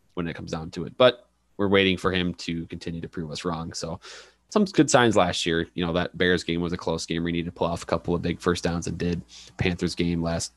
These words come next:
minute touchdown, um, clutch drive against the Jags, I believe. So, um, I mean, it's not like he can't do it. Um, the next part is just consistently trying to put that together against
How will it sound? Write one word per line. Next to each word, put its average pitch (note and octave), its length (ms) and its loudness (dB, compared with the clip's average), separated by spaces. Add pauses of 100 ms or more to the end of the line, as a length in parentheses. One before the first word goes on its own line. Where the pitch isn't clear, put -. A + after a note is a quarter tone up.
minute F2+ 240 2
touchdown, F2 640 -2 (420)
um, E2 440 0
clutch - 340 2
drive E2+ 260 4
against E2+ 260 -2
the F2+ 40 -4
Jags, E2+ 760 0
I F2 60 -2
believe. E2+ 440 -2
So, - 300 -4 (440)
um, C#2 440 -4
I - 40 -10
mean, F#2+ 120 2
it's - 140 -2
not F#2+ 140 4
like F2 320 -2 (320)
he - 140 -20
can't - 360 0
do D2 140 -6
it. - 140 -2 (260)
Um, D#2+ 460 -4 (380)
the G2 80 6
next - 320 0
part F2+ 260 0
is E2+ 100 0
just - 240 -2
consistently - 580 -2
trying E2+ 360 -2
to F2 180 -6 (220)
put G#2 160 2
that E2 160 2
together F2+ 360 0
against F2 360 0